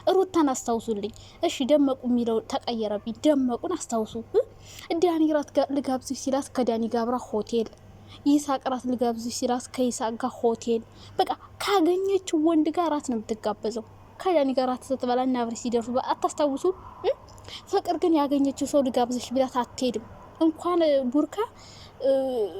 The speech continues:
እንትና ፏድ ራሱ ራት ጋብዟት አያውቅም። እንዴት ናችሁ? ደህና ናችሁ? በጣም ደህና ነኝ። <laughs> አውርተሽ ከጨረስሽ በኋላ ነው ወይ ሰላም የምትይን? በጣም ትገርሚያለሽ አንቺ ግን ያላችሁኝ ሰዎች ደህና ናችሁ? እንዴት ናችሁ? ምክንያቱም ለምን መሰላችሁ? በጣም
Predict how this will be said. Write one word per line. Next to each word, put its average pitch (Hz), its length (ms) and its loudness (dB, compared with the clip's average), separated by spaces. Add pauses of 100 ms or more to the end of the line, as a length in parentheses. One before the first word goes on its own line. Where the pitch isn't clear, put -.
(120)
እንትና 285 400 0
ፏድ 302 340 2
ራሱ 285 260 0
ራት 247 180 -4
ጋብዟት 226 380 -4
አያውቅም። 214 320 -6 (500)
እንዴት 415 280 8
ናችሁ? 440 260 0
ደህና 381 260 4
ናችሁ? 370 320 0 (360)
በጣም 269 360 4
ደህና 247 280 2
ነኝ። 262 240 -2 (160)
<laughs> - 440 -4 (800)
አውርተሽ 415 440 4
ከጨረስሽ 370 520 2
በኋላ 311 300 4
ነው 311 120 4
ወይ 320 140 2
ሰላም 277 300 2
የምትይን? 277 500 2
በጣም 269 360 2
ትገርሚያለሽ 240 680 2
አንቺ 233 280 -2
ግን 240 180 -2
ያላችሁኝ 233 480 0
ሰዎች 220 340 0
ደህና 269 220 4
ናችሁ? 277 240 0
እንዴት 240 240 2
ናችሁ? 233 260 0 (340)
ምክንያቱም 392 500 2
ለምን 349 280 4
መሰላችሁ? 277 600 2 (360)
በጣም 370 480 2